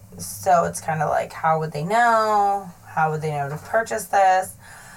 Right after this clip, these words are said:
Um, according to the investigation document published, and this, this investigation document is published on senate dot gov, and it's written by the U S Senate Committee on Homeland Security and Governmental Affairs, page eleven.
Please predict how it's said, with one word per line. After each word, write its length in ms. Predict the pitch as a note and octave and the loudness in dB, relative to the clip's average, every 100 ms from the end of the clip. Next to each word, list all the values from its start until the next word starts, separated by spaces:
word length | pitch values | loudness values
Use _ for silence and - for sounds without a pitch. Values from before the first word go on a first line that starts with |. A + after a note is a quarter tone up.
| - - - | -20 -8 0
Um, 280 | G3 F3+ | 2 2
according 440 | F3+ - A#3 A#3+ B3+ | 0 2 2 2 0
to 100 | B3 | 0
the 180 | A3+ G3+ | 0 2
investigation 720 | F#3+ F3+ F3+ F3+ E3+ E3+ G3 | 2 0 0 -6 -6 -6 -2
document 480 | F#3+ F#3 G3+ G3 - | 0 0 -4 -6 0
published, 460 | E3+ E3 F3 F#3 G#3+ G3 | 0 2 0 0 0 -4
and 180 | F#3 F3+ | -4 -4
this, 180 | F3+ - | -6 -6
this 240 | G3 G3+ | -6 -4
investigation 640 | G#3+ G#3 G3+ F3+ F3 F3 E3+ | -2 -2 -2 -6 -6 -4 -2
document 500 | D#3 D#3+ D#3+ D#3 D#3+ | -2 -2 -4 -4 -4
is 60 | |
published 420 | - D#3+ D#3 E3 | -4 -4 -4 -6
on 320 | - D#3+ D#3 E3 - - - | -2 -2 -2 -4 -12 -20 -18
senate 480 | - G3 G3 G#3 - | -2 0 2 0 -2
dot 220 | G3+ F#3 | 0 0
gov, 400 | F3 E3 E3+ E3+ - | 2 4 2 -2 -6
and 200 | F3 F3 | -4 -2
it's 160 | E3+ | -4
written 300 | F3 - F3+ | -6 -4 -4
by 520 | E3 D#3+ D3 D3+ D3 - - | 0 4 4 2 0 -8 -16
the 200 | F3 E3+ | -8 -4
U 320 | D#3+ E3 F#3 F#3 | -4 -4 0 2
S 200 | F3 - | 2 0
Senate 360 | D#3+ D#3 D#3+ | -2 -2 -6
Committee 400 | E3 E3 D3+ D#3 | -6 -4 -4 -4
on 140 | D3 D3+ | -4 -4
Homeland 440 | E3 E3 F3 F3+ | -2 -2 -2 -2
Security 460 | - E3+ E3 D#3 D#3 | -6 -8 -6 -6 -6
and 140 | D3+ | -4
Governmental 580 | D3+ D3+ E3+ D#3+ D3+ - | -2 0 0 -2 -4 -4
Affairs, 480 | D#3+ - D3+ C#3+ D3+ | -4 -4 -4 -4 -4
page 280 | - E3+ F3+ | -8 -6 -2
eleven. 500 | F3 D3 C#3 C#3+ | 0 0 0 -4